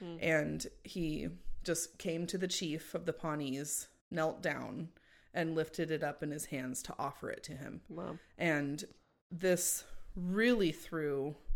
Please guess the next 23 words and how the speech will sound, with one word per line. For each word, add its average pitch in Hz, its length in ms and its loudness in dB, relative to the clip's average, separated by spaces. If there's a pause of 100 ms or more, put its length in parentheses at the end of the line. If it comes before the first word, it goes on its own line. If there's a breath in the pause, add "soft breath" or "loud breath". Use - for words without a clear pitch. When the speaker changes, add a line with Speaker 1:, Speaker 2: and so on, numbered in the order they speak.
(240)
Speaker 2:
the 165 160 4
entire 156 800 4
tribe 131 500 2 (800)
through 147 340 2
a 120 40 4
loop, - 300 -2 (340 loud breath)
'cause 165 140 -2
they 160 120 6
were 165 140 4
not 147 260 4
expecting 180 480 2
anything 143 300 -2
like 127 220 -2
that, 120 220 0
and 135 200 0 (520 loud breath)
they 180 140 8
had 180 120 6
only 180 200 4
been 165 180 4
looking 160 240 0
at 151 120 0
him 151 200 0
as 139 320 -2